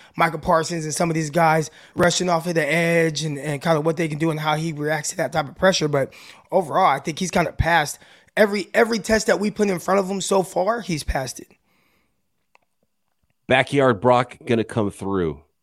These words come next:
Speaker 2: Adam says in the chat. Uh, I love that. And, yeah, a little backyard to his game, uh, but he's making plays, too. And, and I know there's some analysts that, and, and look, Brock Purdy didn't play the best game last week. That's what's so impressive. The forty-niners, if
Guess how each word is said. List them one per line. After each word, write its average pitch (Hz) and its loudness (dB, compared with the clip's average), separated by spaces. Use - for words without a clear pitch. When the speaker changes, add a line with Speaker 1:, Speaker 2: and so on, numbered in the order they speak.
Speaker 2:
Adam 78 -6
says 76 -10
in 76 -8
the 71 -10
chat. - -14
Uh, 69 -12
I - -14
love 76 -12
that. 65 -16
And, 80 -10
yeah, 147 0
a - 0
little 196 2
backyard 190 2
to 175 0
his 160 2
game, 160 0
uh, 127 -4
but 113 -10
he's 208 -4
making 180 0
plays, 165 0
too. 147 2
And, 127 -2
and 139 0
I 170 0
know 214 2
there's 240 0
some 156 0
analysts 147 0
that, 123 -2
and, 127 -2
and 131 2
look, 143 0
Brock 147 0
Purdy 147 0
didn't 131 0
play 127 -2
the 117 -2
best 101 -8
game 113 -2
last 82 -12
week. - -16
That's 233 -6
what's 339 -6
so 160 2
impressive. 117 -2
The 135 -6
forty-niners, 247 2
if 170 -8